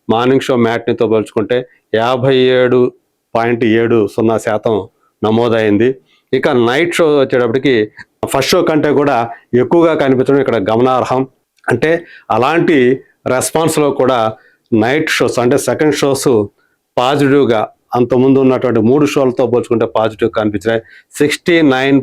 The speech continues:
పాయింట్ టూ జీరో పర్సెంట్, ఆ, నమోదవటం మాత్రం ఇది కూడా ఒక విశేషంగా చెప్పాలి. So, ఇట్లా రాజా సాబు మొదటి రోజుకు సంబంధించి ప్రపంచ వా-, వ్యాప్తంగా ఏదైతే ఉందో వంద కోట్ల రూపాయల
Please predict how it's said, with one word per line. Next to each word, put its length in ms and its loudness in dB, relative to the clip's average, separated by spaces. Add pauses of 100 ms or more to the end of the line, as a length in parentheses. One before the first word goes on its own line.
పాయింట్ 420 0 (420)
టూ 160 4
జీరో 280 2
పర్సెంట్, 560 -2 (560)
ఆ, 280 0
నమోదవటం 640 2
మాత్రం 460 0
ఇది 160 2
కూడా 400 0 (240)
ఒక 180 -2
విశేషంగా 760 -2
చెప్పాలి. 440 -4 (260)
So, 60 2
ఇట్లా 280 0
రాజా 480 0
సాబు 560 0 (380)
మొదటి 400 2
రోజుకు 380 2
సంబంధించి 920 0 (280)
ప్రపంచ 440 0
వా-, 360 0
వ్యాప్తంగా 520 0
ఏదైతే 480 0
ఉందో 300 2
వంద 360 2
కోట్ల 480 -2
రూపాయల 560 0